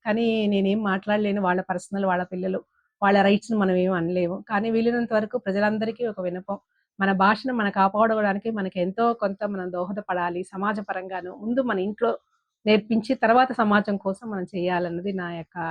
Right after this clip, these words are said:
లక్ష్యం. ఎంత వీలైతే అంత అన్ని స-, అన్ని ఆ సంస్థలతోనూ మీరందరూ కూడా రండి, ముందుకు రండి.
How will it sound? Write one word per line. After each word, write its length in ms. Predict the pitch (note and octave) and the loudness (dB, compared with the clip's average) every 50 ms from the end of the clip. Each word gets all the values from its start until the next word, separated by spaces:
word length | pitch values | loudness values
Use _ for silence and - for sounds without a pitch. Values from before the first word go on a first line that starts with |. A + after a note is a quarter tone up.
| D#3+ D#3 D#3 E3+ | -6 -6 -6 -8
లక్ష్యం. 420 | E3 D#3 - - - - F3+ F3+ D4+ _ _ _ _ _ _ _ _ _ G3+ | -8 -10 -10 -10 -8 -6 -6 -6 -6 _ _ _ _ _ _ _ _ _ -2
ఎంత 200 | G3+ G#3 - A#3 | -2 0 2 4
వీలైతే 500 | A3+ A3+ A#3 A#3 A#3 B3 A#3+ G#3+ B3+ B3+ | 6 6 6 6 6 4 4 4 4 4
అంత 240 | A#3+ G#3+ G#3 G#3+ | 4 4 4 2
అన్ని 420 | A#3 B3 C4 - G#3+ F#3+ G3+ A#3 A#3+ | 2 2 2 0 0 0 0 0 0
స-, 220 | - - A3 G3+ F#3+ | 0 2 2 2 2
అన్ని 260 | F#3+ G#3 A3+ A#3+ B3 | 2 2 0 0 0
ఆ 80 | A#3 G#3+ | 0 0
సంస్థలతోనూ 760 | - - G3+ G#3+ G#3 - A#3 A#3 A3+ A#3 G#3+ G3+ G#3 A3 A3+ | -2 -2 -2 -2 -2 -2 -2 -4 -2 -2 -2 -2 -2 0 -2
మీరందరూ 460 | A#3 G3+ G#3 G#3 G3+ G3 G3+ G#3+ A3 | -2 0 0 2 2 2 0 0 -2
కూడా 180 | G#3+ G#3+ G#3+ A3 | 0 0 0 2
రండి, 380 | F#3+ F3+ F3+ F#3+ G3+ G3 G3 F3+ | 2 2 0 0 0 0 -2 -2
ముందుకు 340 | F#3 F#3+ G#3 G#3 A#3+ - G#3 | 0 -2 -2 -2 -4 -4 -2
రండి. 300 | F3+ F3 F#3 F3+ F#3 | -2 -2 -2 -2 -4